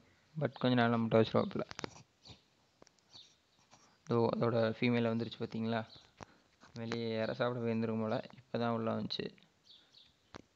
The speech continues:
இது தான் ஒரு பேர், டானோட பேர் இது. இது நம்ம ரெட்டு, ரெட்டு வந்து மேலுன்னு நினைக்கிறேன், ஏன்னா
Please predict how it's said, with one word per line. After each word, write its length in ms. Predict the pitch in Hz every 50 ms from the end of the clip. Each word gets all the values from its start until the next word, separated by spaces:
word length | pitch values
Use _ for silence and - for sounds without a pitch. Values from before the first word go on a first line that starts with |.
| _ _ _ - - - _ _ _ _ _ - 135
இது 140 | 123 123 127 123 120 117 113 110 110 113
தான் 180 | 120 117 113 113 110 110 - - -
ஒரு 100 | 120 101 - -
பேர், 240 | 110 107 113 110 - - - 156 - - - _ _ _ _ _ _ _ _ _ _ _ _ _ _ _ _ _ _ _ _ _ - 196 127
டானோட 400 | 131 127 131 127 123 120 117 117 113 - -
பேர் 160 | 117 113 113 123 120 110 107
இது. 160 | 110 117 - - - _ _ _ - - - _ _ - - _ _ _ _ _ _ _ _ _ - - _ _ _ _ _ - _ _ - _ _ _ _ _ - - - - - - _ _ _ - -
இது 100 | 135 135 127
நம்ம 180 | 127 127 127 123 120 117
ரெட்டு, 220 | 113 120 143 143 - - - - _
ரெட்டு 180 | - 147 143 147 139
வந்து 240 | 127 131 131 139 147 147 139 131 127 123 120 117 113 110 113 113 117 113 - _ - - - - 123 123
மேலுன்னு 440 | 123 131 139 151 151 156 151 143 127
நினைக்கிறேன், 320 | 120 120 117 117 127 135 127
ஏன்னா 120 | 123 123